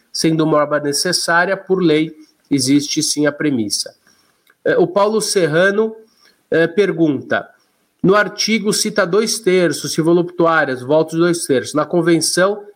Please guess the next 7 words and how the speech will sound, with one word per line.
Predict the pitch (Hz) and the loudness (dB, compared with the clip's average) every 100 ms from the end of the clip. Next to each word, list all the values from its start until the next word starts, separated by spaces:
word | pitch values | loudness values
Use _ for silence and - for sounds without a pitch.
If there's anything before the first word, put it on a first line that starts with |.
| _ 143 | _ -2
diz | 170 165 | 0 0
que | 180 | -2
precisa | 180 170 170 170 | 0 0 0 -2
todas | 170 220 220 196 | 0 0 2 2
as | |
unidades | 196 185 151 139 123 135 | 2 2 2 0 0 -4
aprovando, | 135 160 139 123 151 175 180 202 | -2 -2 0 0 0 0 -2 -4